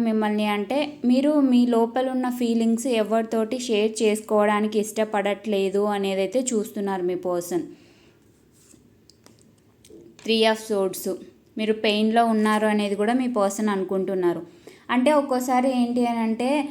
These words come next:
ఎంత పెయిన్లో ఉన్నా, ఎంత హ్యాపీగా ఉన్నా కూడా అవతల పర్సన్కి మన ఫీలింగ్స్ షేర్ చేసుకోవాలని అనిపించదు. So, ఎలా అంటే ఇప్పుడు మీ పర్సన్ మీ రిలేషన్ గురించి మీ పర్సన్కి ఏమనిపిస్తుంది అంటే మీ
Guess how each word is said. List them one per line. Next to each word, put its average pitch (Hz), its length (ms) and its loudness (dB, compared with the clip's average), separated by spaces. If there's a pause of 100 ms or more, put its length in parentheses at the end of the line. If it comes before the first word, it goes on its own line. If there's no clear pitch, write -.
(320)
ఎంత 247 160 4 (160)
పెయిన్లో 247 380 4 (100)
ఉన్నా, 233 180 2 (160)
ఎంత 220 160 0 (140)
హ్యాపీగా 226 420 2 (120)
ఉన్నా 214 260 0
కూడా 240 160 0 (120)
అవతల 240 280 -2 (100)
పర్సన్కి 240 480 -2 (100)
మన 226 120 2 (100)
ఫీలింగ్స్ 226 480 0
షేర్ 214 320 -2
చేసుకోవాలని 208 680 -2 (100)
అనిపించదు. 190 580 -2 (460)
So, 247 80 2 (280)
ఎలా 254 200 2 (160)
అంటే 254 240 2
ఇప్పుడు 254 280 2
మీ 233 80 0 (140)
పర్సన్ 233 420 0 (1000)
మీ 226 160 2
రిలేషన్ 240 480 2 (100)
గురించి 233 380 2 (120)
మీ 247 60 2 (100)
పర్సన్కి 247 500 0 (680)
ఏమనిపిస్తుంది 247 680 2
అంటే 233 220 0
మీ 262 100 4